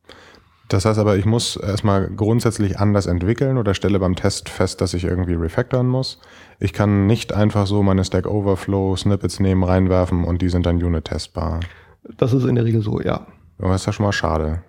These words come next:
Speaker 2: Also man, man muss sich, also die, die, die größte Hürde ist, glaub ich, an der Stelle, ähm,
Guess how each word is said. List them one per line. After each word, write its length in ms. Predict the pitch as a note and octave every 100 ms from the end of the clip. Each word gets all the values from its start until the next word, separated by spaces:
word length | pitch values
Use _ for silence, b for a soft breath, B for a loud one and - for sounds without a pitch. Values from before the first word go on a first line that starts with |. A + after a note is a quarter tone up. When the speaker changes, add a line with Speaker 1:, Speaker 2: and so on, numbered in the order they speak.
| b b
Speaker 2:
Also 180 | - B2+
man, 380 | D3+ D3 D3 -
man 140 | C#3
muss 180 | D3 E3+
sich, 280 | G#3+ F#3 - - _ _ - - _ _
also 160 | C3+ B2+
die, 220 | C3+ -
die, 140 | - -
die 100 | C3+
größte 360 | B2+ E3 - D3
Hürde 240 | D#3 G3
ist, 180 | G#3 -
glaub 200 | C3 D#3+
ich, 160 | E3 D3
an 100 | D3
der 80 |
Stelle, 380 | D3 - D#3 D3+ - B B B B B B -
ähm, 560 | B2 B2+ C3 C3 B2+